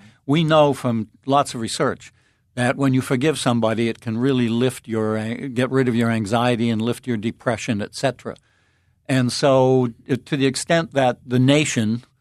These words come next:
or maybe Chicago, or maybe certain groups, forgive him,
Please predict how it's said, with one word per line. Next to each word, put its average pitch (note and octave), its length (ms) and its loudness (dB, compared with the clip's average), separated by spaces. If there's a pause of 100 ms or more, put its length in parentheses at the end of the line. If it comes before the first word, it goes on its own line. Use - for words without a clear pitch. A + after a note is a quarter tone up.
(260)
or B2 120 2
maybe C3 260 2
Chicago, C3 580 2
or B2+ 320 0
maybe B2+ 300 2
certain B2+ 360 -4
groups, B2 420 -2 (640)
forgive D#3 480 0
him, A#2+ 480 0